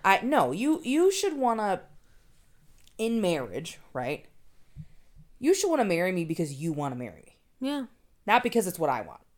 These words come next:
Speaker 1: Maybe that can be a teeny, teeny, teeny, like, one percent.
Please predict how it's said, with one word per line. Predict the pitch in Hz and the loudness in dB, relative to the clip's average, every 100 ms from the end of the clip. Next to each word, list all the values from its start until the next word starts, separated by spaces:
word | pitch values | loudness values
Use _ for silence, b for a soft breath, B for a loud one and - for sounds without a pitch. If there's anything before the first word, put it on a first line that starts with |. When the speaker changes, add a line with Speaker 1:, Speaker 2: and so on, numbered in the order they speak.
| - _ _ b b b | -20 _ _ b b b
Speaker 1:
Maybe | 214 277 320 320 302 | 4 6 8 6 4
that | 254 | 2
can | 262 | 0
be | 226 202 | 2 2
a | |
teeny, | 165 - 214 214 214 | 2 -2 -4 -2 -4
teeny, | 196 190 185 | -4 -4 -4
teeny, | 175 190 180 175 - | -6 -4 -4 -4 -4
like, | 147 | -6
one | 147 147 160 | -6 -4 -4
percent. | 156 147 - 120 | -6 -8 -8 -10